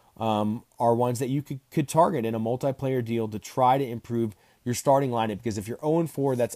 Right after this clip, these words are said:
all you can worry about right now is having your best starting lineup every week. You gotta throw everything else out the window. You can't worry about next week. You can't worry about depth. You can't worry about some guy you've been stashing. Uh, that's, uh, just what you're gonna have to do.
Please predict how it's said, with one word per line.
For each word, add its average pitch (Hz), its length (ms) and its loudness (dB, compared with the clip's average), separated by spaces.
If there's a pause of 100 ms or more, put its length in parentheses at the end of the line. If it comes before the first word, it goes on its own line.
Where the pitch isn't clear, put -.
all 135 180 2
you 127 80 2
can 120 160 -4
worry 110 180 0
about 98 200 2
right 92 240 -4
now 98 180 -6
is 90 100 -10
having 98 260 -4
your 90 80 -6
best 117 360 -2
starting 117 320 -2
lineup 101 320 -6
every 107 240 -4
week. 101 280 0 (340)
You 139 100 2
gotta 156 160 6
throw 120 240 0
everything 120 440 0
else 113 240 -4
out 101 160 -4
the 107 80 -6
window. 98 300 -4
You 87 140 -4
can't 104 240 -10
worry 98 180 -2
about 90 200 -6
next 110 340 -6
week. 147 300 -2
You 110 80 -10
can't 104 280 -8
worry 101 180 -2
about 95 260 -4
depth. 120 420 0 (300)
You 120 100 -4
can't 123 220 -2
worry 113 120 2
about 110 200 0
some 110 200 -6
guy 104 140 2
you've 92 160 -2
been 92 120 -4
stashing. 123 760 0 (380)
Uh, 95 260 0
that's, 120 500 -2 (400)
uh, 135 300 0 (360)
just 143 360 0
what 156 180 0
you're 143 80 0
gonna 156 160 0
have 147 240 -2
to 151 100 -2
do. 139 400 -2